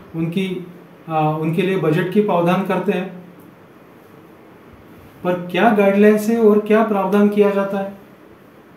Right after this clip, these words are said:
उन्नीस सौ अस्सी में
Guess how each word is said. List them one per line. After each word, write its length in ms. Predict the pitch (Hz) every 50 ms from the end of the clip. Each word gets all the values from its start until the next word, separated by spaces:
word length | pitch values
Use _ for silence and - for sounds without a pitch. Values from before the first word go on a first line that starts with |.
| - - - - - - - - - - - - - - - - - - - - - 151
उन्नीस 380 | 151 156 170 196 208 202 -
सौ 80 | - 208
अस्सी 340 | 180 165 156 - - 214 214
में 320 | 202 202 196 196 196 -